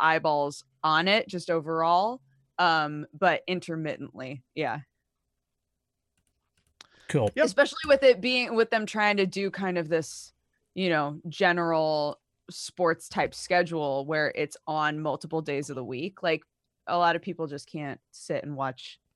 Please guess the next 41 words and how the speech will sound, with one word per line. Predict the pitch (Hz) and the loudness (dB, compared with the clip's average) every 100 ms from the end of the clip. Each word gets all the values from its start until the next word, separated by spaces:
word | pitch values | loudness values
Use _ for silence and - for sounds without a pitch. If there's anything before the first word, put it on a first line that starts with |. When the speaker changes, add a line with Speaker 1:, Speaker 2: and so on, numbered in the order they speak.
| _ - | _ -8
Speaker 1:
all | 135 131 | -6 -6
of | 127 | -10
it. | - 175 170 | -12 -4 4
Speaker 2:
No, | 151 143 | 6 8
Speaker 3:
But | 262 | 8
Speaker 2:
it's, | 254 | 8
Speaker 3:
I | |
think | - | 6
Speaker 2:
it's, | - | 6
Speaker 3:
that | 175 | 4
Speaker 2:
it's | - | 6
a | |
Speaker 3:
comes | 185 156 | 6 8
Speaker 2:
lot | 156 | 8
Speaker 3:
down | 135 | 6
Speaker 2:
of | 110 | 4
Speaker 3:
to | |
Speaker 2:
time. | 107 82 - - - - - 160 | 2 2 -4 -14 -20 -20 -20 -2
Speaker 3:
the | 226 | 0
growing | 170 147 196 220 | 2 6 6 6
fandom | 196 - 185 180 156 156 - | 0 4 4 6 4 4 2
and | 165 | 4
then | 160 147 | 4 0
picking | - 190 180 | 0 0 0
your | 160 139 | -2 -4
team. | - 135 95 95 _ _ _ _ | -4 -8 -8 -16 _ _ _ _
And | 147 165 151 147 | 4 6 6 0
Speaker 1:
Right. | 147 - _ - | -6 -10 _ -6
Speaker 3:
once | 151 233 294 | 2 2 2
people | - 254 226 | 2 4 6
have | 214 180 | 6 6
their | 170 | 2
team, | 151 - 233 202 156 147 | 0 -4 -2 0 -2 0
then | 151 | 0
I | 147 | 0
think, | 202 202 | -2 -2
like, | 165 160 143 131 - - _ _ _ _ 135 | 4 6 6 -2 -16 -18 _ _ _ _ 4
that's | 170 180 | 6 6
gonna | 190 | 0
be, | 175 | 0
the, | 160 | 0